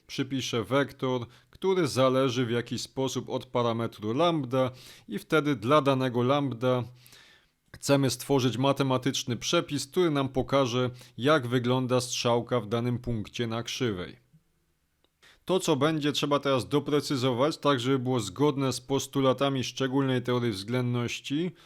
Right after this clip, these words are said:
to trzeba powiedzieć, jakiego parametru użyjemy tutaj na krzywej. No, matematycy, jeżeli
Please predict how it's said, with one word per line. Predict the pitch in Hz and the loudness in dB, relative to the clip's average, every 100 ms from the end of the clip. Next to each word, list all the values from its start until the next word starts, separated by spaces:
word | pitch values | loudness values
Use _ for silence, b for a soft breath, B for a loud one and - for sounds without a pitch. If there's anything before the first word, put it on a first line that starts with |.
| b b b b _ | b b b b _
to | 170 | -2
trzeba | 170 156 151 | 0 2 2
powiedzieć, | 143 120 135 147 98 - | 0 0 2 0 -2 -8
jakiego | 107 131 143 156 135 135 | 0 2 4 2 2 4
parametru | 139 139 143 143 139 131 | 4 4 4 2 0 -2
użyjemy | 123 135 120 139 139 131 | -2 -2 2 2 2 0
tutaj | 123 127 123 117 101 - | -2 -4 0 0 -2 -6
na | 117 127 | -2 -2
krzywej. | 120 - 135 113 135 170 165 B B | -2 2 2 4 2 0 -2 B B
No, | 135 | -4
matematycy, | 143 156 156 151 147 170 - 151 | 2 2 2 0 0 0 0 2
jeżeli | 147 123 135 135 | 2 2 2 0